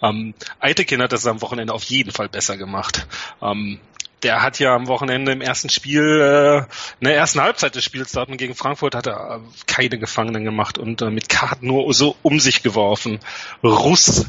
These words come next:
sofort nach zwei Minuten mit Gelb, Dahut musste dann sogar runter. Stöger hat ihn runtergenommen.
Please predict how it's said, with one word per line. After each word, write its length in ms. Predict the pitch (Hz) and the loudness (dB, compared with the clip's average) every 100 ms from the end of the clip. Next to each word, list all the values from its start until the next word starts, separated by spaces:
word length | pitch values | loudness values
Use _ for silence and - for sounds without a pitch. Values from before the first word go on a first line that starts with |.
| - | -6
sofort 580 | - 135 - 147 143 147 | -10 -10 -10 -8 -6 -6
nach 140 | 135 | -8
zwei 280 | - 147 143 | -4 -2 -2
Minuten 380 | 139 143 151 139 | -4 -6 -6 -6
mit 180 | 131 | -4
Gelb, 480 | - 127 131 135 - | 0 2 2 0 0
Dahut 640 | 139 117 143 165 - - - _ - | 2 2 0 -2 -2 -4 -10 _ -8
musste 300 | 123 - - | 0 2 2
dann 120 | 117 | 0
sogar 200 | 117 117 | 0 0
runter. 400 | 123 170 185 196 - _ _ - | 0 0 0 0 -6 _ _ -10
Stöger 340 | - 123 139 | -4 0 0
hat 80 | 135 | 0
ihn 120 | 135 | -2
runtergenommen. 560 | 139 139 139 139 139 | -6 -4 -4 -2 -2